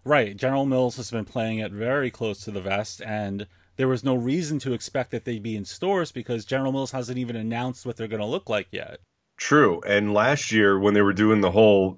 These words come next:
Speaker 2: ill-conceived voting,
Speaker 1: Huh.
Speaker 2: uh,
Speaker 1: Wah,
Speaker 2: experience,
Speaker 1: wah.
Speaker 2: uh, that came out really late, I remember. Like, I couldn't find those boxes at all.
Speaker 1: Right, but they announced it even earlier than this. That's why everyone's kinda getting antsy, because
Speaker 2: Right.
Speaker 1: usually by now, even though we don't have the cereal,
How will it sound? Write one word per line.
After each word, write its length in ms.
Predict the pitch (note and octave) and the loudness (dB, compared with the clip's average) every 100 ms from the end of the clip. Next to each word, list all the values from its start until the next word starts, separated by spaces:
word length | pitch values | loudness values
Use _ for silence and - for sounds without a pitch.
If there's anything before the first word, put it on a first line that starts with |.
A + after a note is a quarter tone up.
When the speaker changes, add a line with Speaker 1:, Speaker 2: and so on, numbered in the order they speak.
| _ | _
Speaker 2:
ill-conceived 880 | A2+ B2 B2 A#2 G#2+ - A#2+ A#2 G#2+ | 4 6 6 2 0 2 2 2 -2
voting, 460 | F#2 A#2 B2 A2+ G#2+ | 4 6 6 4 2
Speaker 1:
Huh. 180 | D3 G#2 - | 0 -2 0
Speaker 2:
uh, 240 | G#2 F#2 G2 | 2 4 2
Speaker 1:
Wah, 80 | - | 0
Speaker 2:
experience, 460 | - A#2 G#2 G2 - | -2 0 2 2 -2
Speaker 1:
wah. 380 | - C3 B2 C3+ - - | -6 -8 -10 -16 -12 2
Speaker 2:
uh, 200 | A2+ G#2+ - _ | 4 4 0 _
that 400 | C#3 D#3+ - _ | 2 2 0 _
came 240 | - C#3 C3 | -2 2 2
out 160 | G#2+ | 2
really 280 | A#2 C3 G#2+ | 4 4 4
late, 380 | G2 A2+ A2+ G2 | 4 2 2 0
I 100 | F2+ | 2
remember. 380 | F#2 F2+ F2+ F2 | 2 4 4 4
Like, 280 | F2+ E2 - | 4 2 -2
I 80 | G2+ | 0
couldn't 320 | - B2+ F#2 | 2 2 2
find 260 | G#2+ A2 | 2 2
those 120 | F#2 D#2 | 0 0
boxes 580 | F#2 F#2+ G2+ D#2+ D2 | 2 2 0 -4 -8
at 140 | C#2+ F2 | -4 2
all. 320 | F#2 F2 F#2+ | 4 4 2
Speaker 1:
Right, 200 | D3 C3+ | -2 -2
but 120 | C3 | 0
they 160 | D3 C#3 | 0 2
announced 500 | C3+ C3+ F3+ G3+ C#3 | 2 0 0 -4 -6
it 100 | A#2 | -6
even 200 | A2+ A2 | -6 -8
earlier 440 | A#2+ B2+ B2+ A2+ | -4 -2 0 -2
than 200 | G#2 G#2 | -4 -4
this. 240 | D3 A#2 - | -4 -6 -4
That's 240 | B2+ - | -8 -4
why 180 | C3 A#2+ | -2 -2
everyone's 400 | A#2 A#2 A2 G2 | -2 -4 -4 -4
kinda 260 | B2 G2+ F#2+ | -4 -4 -6
getting 220 | G2+ G2 | -8 -6
antsy, 540 | C#3 A3 - A#2+ G2 | -2 -2 -4 -6 -8
because 400 | G2+ A2 A2+ G#2 | -8 -6 -6 0
Speaker 2:
Right. 220 | A2+ F2+ - - | 2 2 0 -2
Speaker 1:
usually 400 | D#3+ G3+ F3 C#3+ | 0 0 0 2
by 180 | B2 B2+ | 4 4
now, 320 | C#3 C#3 B2+ | 4 2 2
even 260 | C3 C#3 C3 | 0 -2 0
though 140 | B2 | 2
we 100 | A#2 | 0
don't 140 | A#2+ | -2
have 120 | A#2+ F#2+ | -4 -6
the 80 | |
cereal, 680 | - F#3+ B3+ E3+ A2 G#2 | -8 -2 0 2 2 0